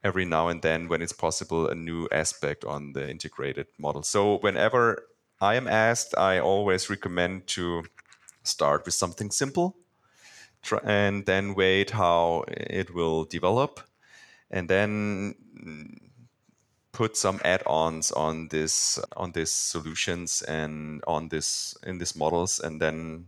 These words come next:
do it step by step, not at once everything together, but step by step. And then I think it will be possible.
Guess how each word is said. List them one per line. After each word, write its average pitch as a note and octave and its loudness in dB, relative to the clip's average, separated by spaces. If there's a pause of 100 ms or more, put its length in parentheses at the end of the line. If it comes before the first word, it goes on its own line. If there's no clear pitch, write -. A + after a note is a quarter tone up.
(120)
do G#2 0
it F#2 0
step - -2
by E2 2
step, - -2 (180)
not G2 2 (1400)
at - -2
once G2 2
everything F2+ 0
together, A#2+ 0 (640)
but F2 2 (120)
step - -4
by C2+ -2
step. - -4
And F2 -4
then A#2+ 2
I G2+ 4
think G2+ 0
it F#2+ -2
will E2+ 0
be E2+ -6
possible. - -6